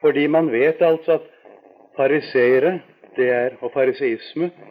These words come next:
det er motsetning til kristendom. Så lager man en konstruksjon av noe som er motsetningen til det man ve-, mener er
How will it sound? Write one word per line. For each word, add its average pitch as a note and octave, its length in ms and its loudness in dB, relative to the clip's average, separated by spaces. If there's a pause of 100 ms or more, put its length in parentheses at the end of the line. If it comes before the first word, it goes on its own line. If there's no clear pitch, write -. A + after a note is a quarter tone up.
(280)
det C3 60 2
er C#3 100 -4
motsetning C3 680 -4
til D3+ 100 -4
kristendom. E3+ 680 -4 (1120)
Så D3+ 160 4
lager C3+ 400 2
man C#3+ 300 -4 (260)
en D3 80 -8
konstruksjon D#3+ 920 -6 (680)
av D3 160 2
noe C#3+ 240 2
som D3 160 -4
er F3+ 80 -2
motsetningen C#3+ 880 -4
til F#3+ 160 0
det C3+ 160 0
man E3+ 240 -2
ve-, F3+ 240 -2
mener E3+ 480 -4
er D3+ 80 -4